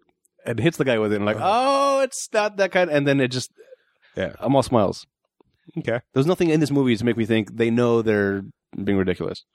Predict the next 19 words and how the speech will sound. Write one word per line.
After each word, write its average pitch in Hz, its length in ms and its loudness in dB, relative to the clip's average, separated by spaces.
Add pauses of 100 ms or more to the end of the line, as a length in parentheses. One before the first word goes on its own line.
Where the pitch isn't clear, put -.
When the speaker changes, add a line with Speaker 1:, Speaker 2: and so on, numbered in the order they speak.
(200)
Speaker 2:
Okay. 85 300 -6 (380)
Well, 120 120 4
I 139 80 2
think, 170 260 0 (460)
well, 139 260 0
I 123 120 0
think 170 180 2
it 139 120 4
is. 180 140 0
Be-, 135 220 0
they 120 160 -2
know 117 240 0
they're 110 80 -2
being 107 180 -4
ridiculous 117 560 -8
'cause - 100 -18
high 185 200 2
school 147 240 0
kids 117 340 -2